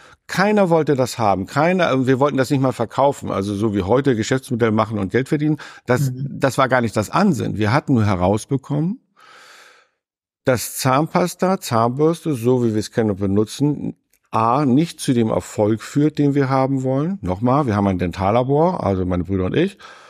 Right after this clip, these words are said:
Speaker 1: und wir leben zu neunzig Prozent von Karies. Karies ist unser Geschäftsmodell.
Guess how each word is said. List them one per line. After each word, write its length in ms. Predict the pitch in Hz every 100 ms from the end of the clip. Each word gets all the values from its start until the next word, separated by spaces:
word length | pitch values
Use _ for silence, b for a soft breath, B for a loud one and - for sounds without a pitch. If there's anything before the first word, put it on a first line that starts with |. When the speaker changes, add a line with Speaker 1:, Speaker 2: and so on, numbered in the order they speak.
| B B B B B -
Speaker 1:
und 180 | 127
wir 100 | 113
leben 300 | 110 131 156
zu 120 | 147 123
neunzig 320 | 123 131 -
Prozent 320 | 139 147 139
von 140 | 165
Karies. 560 | - 196 175 101 101 -
Karies 340 | 117 123 131
ist 140 | 131 -
unser 300 | 131 127 135
Geschäftsmodell. 680 | 135 190 - 101 85 -